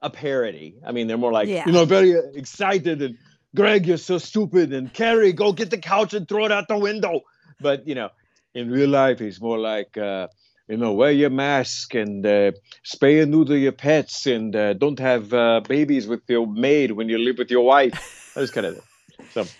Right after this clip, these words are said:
Speaker 2: Um,
Speaker 1: <laughs>
Speaker 2: did you hear the news that Dazed and Confused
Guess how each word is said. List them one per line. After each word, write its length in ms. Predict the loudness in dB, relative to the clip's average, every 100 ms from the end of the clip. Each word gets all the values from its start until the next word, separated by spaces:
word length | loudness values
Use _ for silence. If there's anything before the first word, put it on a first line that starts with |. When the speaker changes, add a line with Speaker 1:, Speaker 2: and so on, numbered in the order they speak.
| _ -20 -10 2
Speaker 2:
Um, 460 | 6 6 6 4 2
Speaker 1:
<laughs> 20 |
Speaker 2:
did 240 | 0 0
you 180 | 0 -2
hear 520 | -2 -2 0 4 2
the 140 | 2 -2
news 760 | 0 0 0 0 0 -2 -4 -10
that 760 | -10 -4 0 2 2 -2 -4 -8 _ _ _ -6
Dazed 480 | 2 2 2 0 -2
and 140 | -4
Confused 880 | -4 -6 -6 -6 -2 -2 -2 -4 -6